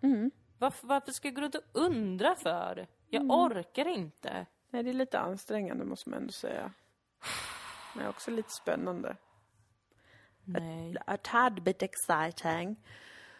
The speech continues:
Speaker 2: Usch, jag vet inte.
Speaker 1: Nej.
Speaker 2: Ledsen och besviken.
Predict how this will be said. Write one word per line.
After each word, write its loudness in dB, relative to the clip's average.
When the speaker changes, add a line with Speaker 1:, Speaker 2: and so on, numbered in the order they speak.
Speaker 2:
Usch, -14
jag -6
vet -12
inte. -16
Speaker 1:
Nej. -6
Speaker 2:
Ledsen -12
och -12
besviken. -14